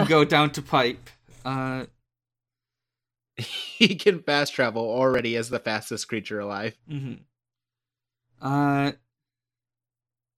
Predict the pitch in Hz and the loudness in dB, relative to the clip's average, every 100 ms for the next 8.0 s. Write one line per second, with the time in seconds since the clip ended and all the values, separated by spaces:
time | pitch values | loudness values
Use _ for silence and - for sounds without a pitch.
0 | _ _ _ _ _ _ _ - 131 - | _ _ _ _ _ _ _ -18 -16 -14
1 | - 82 117 - _ _ _ - 135 135 | -12 -12 -14 -18 _ _ _ -8 -6 -4
2 | 131 131 - _ _ _ _ _ _ _ | -4 -6 -8 _ _ _ _ _ _ _
3 | _ _ _ _ _ _ _ _ _ - | _ _ _ _ _ _ _ _ _ -2
4 | 175 165 156 165 180 - - 143 147 156 | 2 2 0 -6 -8 -8 -4 -4 -4 -4
5 | 170 151 143 139 135 131 127 - 156 143 | -2 -2 0 0 -2 -6 -8 0 2 2
6 | 123 123 120 120 - - - - - _ | 0 0 0 -2 -4 -12 -12 -14 -18 _
7 | _ _ _ _ _ _ - 135 127 | _ _ _ _ _ _ -4 -2 -2